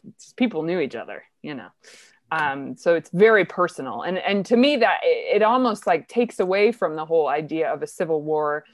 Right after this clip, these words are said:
And, and this becomes, it's, it becomes a, a, a plot, um,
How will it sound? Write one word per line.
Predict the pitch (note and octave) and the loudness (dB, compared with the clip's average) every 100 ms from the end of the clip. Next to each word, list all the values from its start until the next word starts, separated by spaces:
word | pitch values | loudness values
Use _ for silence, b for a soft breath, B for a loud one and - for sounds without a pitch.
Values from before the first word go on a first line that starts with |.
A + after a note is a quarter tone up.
| b b - | b b -10
And, | E3+ - | -10 -6
and | F3+ F3 | -4 -4
this | - | -4
becomes, | F#3 - D#3+ D#3+ - | -6 -6 -8 -8 -8
it's, | E3+ - | -8 -6
it | E3 | -4
becomes | F#3 A3 A3 F#3 | -2 0 0 0
a, | D#3 - | 0 -4
a, | E3+ E3 - | -4 -2 -2
a | |
plot, | F3+ - G3 A#3 G#3+ D#3+ - _ _ _ - | -4 -2 2 4 4 2 -2 _ _ _ -8
um, | E3+ D#3 D3 C#3+ D3 C3+ | -6 -4 -6 -10 -14 -14